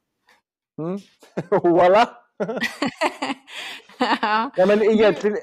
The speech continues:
Speaker 1: är ju ett sånt här ganska enkelt. Men man tror att det är för så svårt för man tränar inte på det. Alltså vi, vi
Speaker 2: Mm.
Speaker 1: kan ta ett superlätt exempel som att cykla, liksom.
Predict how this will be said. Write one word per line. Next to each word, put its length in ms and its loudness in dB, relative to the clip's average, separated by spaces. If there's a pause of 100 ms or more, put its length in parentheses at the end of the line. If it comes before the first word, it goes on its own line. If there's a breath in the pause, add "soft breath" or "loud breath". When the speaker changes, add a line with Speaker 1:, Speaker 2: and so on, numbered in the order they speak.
Speaker 1:
är 200 4
ju 120 4
ett 100 -4
sånt 160 -4
här 180 2
ganska 480 0
enkelt. 840 -2 (220)
Men 120 -2
man 160 0
tror 340 0
att 80 -2
det 60 0
är 40 4
för 100 -8
så 140 -10
svårt 400 -2
för 100 -12
man 160 -4
tränar 360 0
inte 180 -8
på 140 -6
det. 180 -6 (1040)
Alltså 180 -4
vi, 100 0
vi 120 -4
Speaker 2:
Mm. 120 -2
Speaker 1:
kan 100 -4
ta 140 2
ett 280 -10
superlätt 1200 -6
exempel 340 -6
som 160 -8
att 180 -6
cykla, 520 -2
liksom. 280 -4